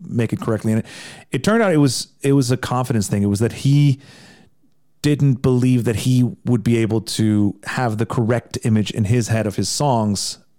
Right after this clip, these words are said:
by the time he got them to a studio. And, and I think a lot of the stuff that holds us back as artists comes down to just that. You need to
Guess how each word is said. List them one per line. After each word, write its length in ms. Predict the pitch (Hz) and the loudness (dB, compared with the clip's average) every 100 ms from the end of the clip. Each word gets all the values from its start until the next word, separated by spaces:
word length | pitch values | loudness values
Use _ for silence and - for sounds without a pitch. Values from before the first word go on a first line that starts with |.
| _ _ | _ _
by 140 | 117 | -2
the 100 | 104 | 0
time 220 | 107 107 | 0 0
he 100 | 101 | -2
got 200 | 101 104 | -2 -2
them 120 | 101 98 | -4 -2
to 140 | 104 | -2
a 40 | |
studio. 640 | 92 - 151 147 107 92 90 | -2 0 2 4 2 0 -2
And, 180 | 90 - - - - - - - - | -4 -8 -16 -20 -20 -20 -20 -20 -8
and 500 | 107 107 101 101 - | -4 -2 0 -2 -2
I 40 | - | -2
think 180 | 208 208 | 0 2
a 40 | |
lot 440 | 151 143 165 208 | 4 2 2 2
of 140 | 208 143 | 2 4
the 420 | 139 131 127 - - _ _ - | 4 4 2 -2 -18 _ _ -10
stuff 380 | - - 131 131 | -4 -2 -2 0
that 120 | 117 | 0
holds 300 | 113 127 123 | 2 2 0
us 120 | 107 | -2
back 520 | - 113 131 165 - - | -2 0 0 -4 -8 -4
as 140 | 131 | 0
artists 580 | 135 151 180 - - - _ _ - | 2 2 0 -2 -8 -10 _ _ -4
comes 240 | 143 147 - | 2 2 2
down 320 | 123 131 127 | 0 2 2
to 100 | 113 | 0
just 340 | 110 98 - | 0 -2 -2
that. 280 | 117 117 113 | -2 0 0
You 80 | 101 | 2
need 260 | 113 120 - | 2 2 0
to 360 | 113 107 98 | 0 2 0